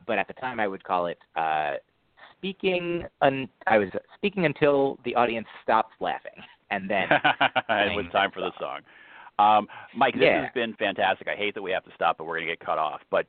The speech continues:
Speaker 2: um, can you tell everyone where they
Speaker 1: Oh.
Speaker 2: can find you online, social media, your new album, all of that stuff?
Speaker 1: Absolutely. Thank you for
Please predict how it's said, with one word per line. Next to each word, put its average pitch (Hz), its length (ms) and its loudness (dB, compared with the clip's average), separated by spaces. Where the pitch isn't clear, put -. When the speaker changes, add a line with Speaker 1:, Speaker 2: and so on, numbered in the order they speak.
Speaker 2:
um, 90 200 0
can - 120 -8
you 117 60 -6
tell 131 200 0
everyone 120 240 -2
where 101 160 4
they 101 80 4
Speaker 1:
Oh. 92 40 -2
Speaker 2:
can 98 160 -10
find 90 360 -2
you 95 320 -4
online, 92 960 2
social 82 260 -6
media, 98 380 0
your 87 140 -2
new 82 160 -6
album, 90 480 2
all 85 180 0
of 82 60 -4
that 78 180 -4
stuff? - 200 -6
Speaker 1:
Absolutely. 127 640 -4
Thank 95 220 -6
you 113 80 -14
for 85 500 -6